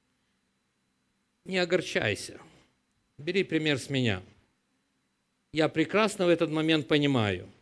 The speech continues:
если они мне в спину это делают, значит, я иду впереди.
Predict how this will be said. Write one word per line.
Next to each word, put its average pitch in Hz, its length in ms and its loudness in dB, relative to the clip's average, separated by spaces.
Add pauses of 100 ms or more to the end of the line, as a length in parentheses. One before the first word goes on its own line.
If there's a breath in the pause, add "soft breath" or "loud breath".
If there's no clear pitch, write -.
(240)
если 151 300 2
они 185 180 4
мне 180 160 2
в - 60 -4
спину 160 320 0
это 135 240 0
делают, 143 400 2
значит, 123 340 -4
я 139 200 4
иду 127 160 0
впереди. 120 520 -2